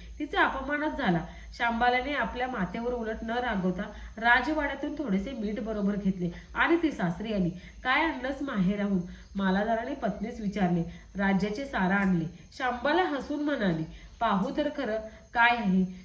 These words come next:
थोडा धीर धरा म्हणजे कळेल." त्या दिवशी तिने सर्व पदार्थ आणणे करायला सांगितले. मालाधार भोजनास बसलाच, पण आणणी स्वयंपाक पाहून त्याला जेवण जाईना. मग तिने ताटात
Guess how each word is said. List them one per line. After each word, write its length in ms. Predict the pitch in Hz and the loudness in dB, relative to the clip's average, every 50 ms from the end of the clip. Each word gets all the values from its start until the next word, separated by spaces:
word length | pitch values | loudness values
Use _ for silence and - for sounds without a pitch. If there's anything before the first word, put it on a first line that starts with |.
| - - - | -18 -12 0
थोडा 220 | 240 240 233 247 | 2 4 4 4
धीर 300 | 262 226 226 226 226 247 | 2 2 0 0 0 -2
धरा 300 | 240 233 254 240 214 196 208 - - - - - | -2 -2 0 0 0 0 0 -4 -8 -16 -12 -2
म्हणजे 260 | 196 185 185 185 208 226 | 2 6 6 6 6 4
कळेल." 280 | 220 - 185 165 151 - - - - - - | 2 0 0 0 0 -4 -8 -14 -18 -8 0
त्या 140 | 240 233 247 | 4 4 4
दिवशी 300 | 247 277 269 - 320 302 | 4 2 0 0 0 2
तिने 260 | 311 320 277 285 302 | 2 0 0 0 -2
सर्व 280 | 294 285 247 240 247 | -2 -2 0 0 0
पदार्थ 420 | 247 - 277 233 220 214 214 214 - | 0 0 0 0 0 0 0 -2 -2
आणणे 380 | 262 - - 202 180 180 196 | -2 -2 0 0 2 2 0
करायला 360 | 208 - 226 208 208 208 214 208 | 0 0 -2 -2 -2 -2 -2 -4
सांगितले. 400 | 208 226 208 190 170 175 170 170 - - - - - - | -4 -2 -2 -2 -2 -2 -4 -6 -6 -12 -18 -20 -10 -6
मालाधार 420 | 185 180 175 175 185 196 202 214 | -2 0 2 4 4 2 2 0
भोजनास 480 | 214 196 180 170 160 160 170 190 202 202 | 2 2 2 2 2 2 0 0 0 0
बसलाच, 420 | 190 190 190 - - 208 196 - - - - - - | 0 -2 -2 -2 -2 -6 -6 -6 -10 -14 -20 -10 -2
पण 100 | 254 277 | 0 0
आणणी 380 | 247 - 226 214 202 220 254 | 2 2 2 0 0 -2 -4
स्वयंपाक 400 | 262 - 285 - 277 269 269 262 | -2 -2 -4 -2 -2 -4 -4 -4
पाहून 180 | 277 269 254 254 | -4 -4 -4 -4
त्याला 340 | 254 262 269 254 254 240 226 233 - - - - - - 220 196 | -4 -4 -4 -2 0 0 0 -2 -6 -14 -16 -20 -16 -6 -4 -2
जेवण 340 | 185 220 214 202 220 240 240 | 0 0 0 0 0 -2 -2
जाईना. 340 | 240 226 190 180 170 156 160 - - - - - - | 0 2 2 2 2 0 -4 -10 -14 -20 -20 -10 -6
मग 220 | 202 240 247 - | -6 -6 -4 -6
तिने 200 | 285 254 254 262 | -6 -4 -4 -4
ताटात 340 | 262 254 233 202 196 226 | -2 -2 -2 0 0 -2